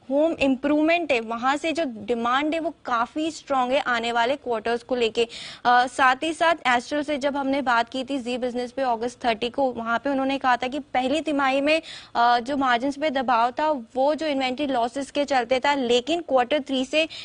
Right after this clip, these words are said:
इन्वेंटरी लॉसेस कम होते दिखेंगे। कमोडिटी प्राइस में जो गिरावट है उसके चलते मार्जिन्स स्टेबल, in fact इम्प्रूव होते नजर आएंगे। और वैल्यू और जो वॉल्यूम ग्रोथ है वहां पे कोई फिलहाल प्रॉब्लम नहीं है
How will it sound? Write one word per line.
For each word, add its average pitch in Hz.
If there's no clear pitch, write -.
इन्वेंटरी 269
लॉसेस 277
कम 277
होते 302
दिखेंगे। 294
कमोडिटी 262
प्राइस 262
में 269
जो 277
गिरावट 247
है 277
उसके 269
चलते 262
मार्जिन्स 247
स्टेबल, 302
in 254
fact 285
इम्प्रूव 269
होते 311
नजर 294
आएंगे। 285
और 277
वैल्यू 254
और 370
जो 311
वॉल्यूम 262
ग्रोथ 277
है 247
वहां 247
पे 302
कोई 285
फिलहाल 247
प्रॉब्लम 247
नहीं 262
है 233